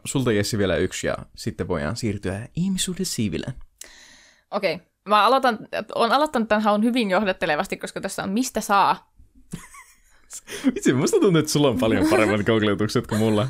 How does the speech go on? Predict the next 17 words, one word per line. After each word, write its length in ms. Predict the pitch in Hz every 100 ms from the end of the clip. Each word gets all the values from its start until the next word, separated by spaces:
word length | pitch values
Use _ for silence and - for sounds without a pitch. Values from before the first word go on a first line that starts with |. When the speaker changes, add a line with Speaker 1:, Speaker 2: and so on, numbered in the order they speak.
| -
Speaker 1:
Mä, 100 | 135
mä 120 | 127 285 - -
oon 120 | 147 143
vähän 160 | 170
pettynyt 440 | 131 135 - 95 85
itseäni. 340 | - 571 605 - 762 - -
No 60 |
niin, 180 | 120 110 -
joo. 240 | 113 110 - - - - - - - - - - - -
Speaker 2:
Siis 160 | 240 220
mitä 260 | 254 -
sä 120 | 359
arvelisit, 420 | 302 359 262 208 151
että 120 | _
täällä 260 | 190 185 123
on? 160 | 156 - _ _ _ _ -
Speaker 1:
Mä 340 | 107 104 95